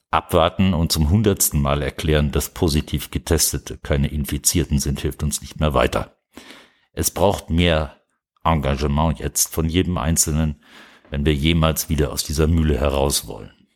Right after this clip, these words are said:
Das beginnt beim Brief an den jeweiligen Landesabgeordneten und geht über Demonstrationen der Eltern vor den Schulen ihrer Kinder gegen die Maskenpflicht bis,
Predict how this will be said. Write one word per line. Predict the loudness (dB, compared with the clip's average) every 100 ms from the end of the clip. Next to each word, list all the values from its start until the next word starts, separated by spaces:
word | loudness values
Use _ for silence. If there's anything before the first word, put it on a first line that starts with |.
| _ _ _ _ _ _ -20 -20 _ _
Das | -8 0
beginnt | 2 2 2 0 -4 -8 -14 -8 0
beim | 0 2
Brief | 2 2 0
an | 0
den | 0
jeweiligen | 0 0 2 0 0 -2
Landesabgeordneten | 0 0 0 0 -2 0 2 2 0 -4 -2 -2 0
und | -2 -4
geht | -2 -2 -2
über | -6 -6 -6 -10 -4
Demonstrationen | -2 0 -2 -4 -6 -4 0 2 2 2
der | 0 2
Eltern | 0 2 0 -2
vor | -2 -4
den | -4 -4
Schulen | -4 -2 0 0
ihrer | -2 -4
Kinder | -4 -2 -2 0
gegen | -2 -2
die | -2
Maskenpflicht | 0 0 0 -4 -6 -8 -6
bis, | -4 -4 -4 -8